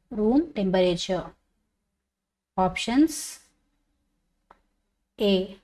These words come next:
iron, B, B, bromine, C,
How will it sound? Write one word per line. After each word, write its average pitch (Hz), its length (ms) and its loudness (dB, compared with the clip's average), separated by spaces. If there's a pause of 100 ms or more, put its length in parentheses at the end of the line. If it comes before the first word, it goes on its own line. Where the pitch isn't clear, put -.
(140)
iron, 202 680 2 (1700)
B, 196 460 0 (240)
B, 208 320 -2 (120)
bromine, 202 600 2 (960)
C, 202 480 -4